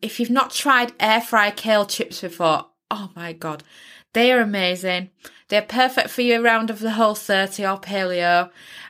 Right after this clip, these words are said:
And literally, kale, get rid of any stems, so they've literally just got the leaves, into a bowl, toss with some extra virgin olive oil, favourite seasoning,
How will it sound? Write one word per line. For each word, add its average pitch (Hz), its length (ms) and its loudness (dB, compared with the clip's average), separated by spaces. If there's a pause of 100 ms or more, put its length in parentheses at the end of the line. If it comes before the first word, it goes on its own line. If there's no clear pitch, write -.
(100)
And 202 600 4
literally, 208 840 0 (720)
kale, 226 640 2 (200)
get 294 200 2
rid 262 120 0
of 240 60 0
any 220 180 2
stems, 202 840 -2
so - 260 -2
they've 185 220 -4
literally 196 380 -4
just 185 200 -6
got - 160 -6
the 151 60 -4
leaves, 214 800 0 (1080)
into 262 300 -2
a 220 60 4
bowl, 185 560 0 (420)
toss 320 320 -2
with 269 160 0
some 247 220 -4
extra - 340 -4
virgin 220 420 0
olive 196 300 -2
oil, 175 520 4
favourite 277 520 0
seasoning, 185 880 0